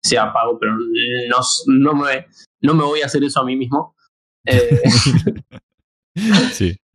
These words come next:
Speaker 1: eh, ahora mismo lo que más me interesa de la organización es exposición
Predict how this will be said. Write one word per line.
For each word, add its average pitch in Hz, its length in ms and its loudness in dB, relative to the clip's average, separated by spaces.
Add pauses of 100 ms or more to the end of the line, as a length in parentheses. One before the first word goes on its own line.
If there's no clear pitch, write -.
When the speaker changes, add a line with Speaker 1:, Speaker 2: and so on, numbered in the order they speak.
(640)
Speaker 1:
eh, 127 340 0 (160)
ahora 139 420 0
mismo 165 720 -2 (100)
lo 127 220 2
que 120 200 -2
más 123 480 -2
me 135 160 4
interesa 127 460 -2
de 127 80 0
la 120 60 -4
organización 120 540 -4
es 135 400 -4 (160)
exposición 120 800 -2